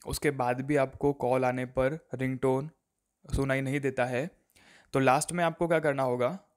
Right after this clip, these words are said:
लास्ट में आपको आपके डिवाइस के रीसेट वाले ऑप्शंस पे जाना है और जो रीसेट सेटिंग्स रहती है सिंपल आपको आपके डिवाइस की जो सेटिंग्स होती है ना उसे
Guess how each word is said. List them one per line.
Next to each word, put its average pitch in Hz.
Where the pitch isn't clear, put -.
लास्ट 127
में 165
आपको 160
आपके 135
डिवाइस 135
के 156
रीसेट 143
वाले 143
ऑप्शंस 143
पे 151
जाना 135
है 139
और 139
जो 160
रीसेट 147
सेटिंग्स 143
रहती 135
है 147
सिंपल 135
आपको 131
आपके 135
डिवाइस 127
की 139
जो 139
सेटिंग्स 139
होती 135
है 123
ना 120
उसे 151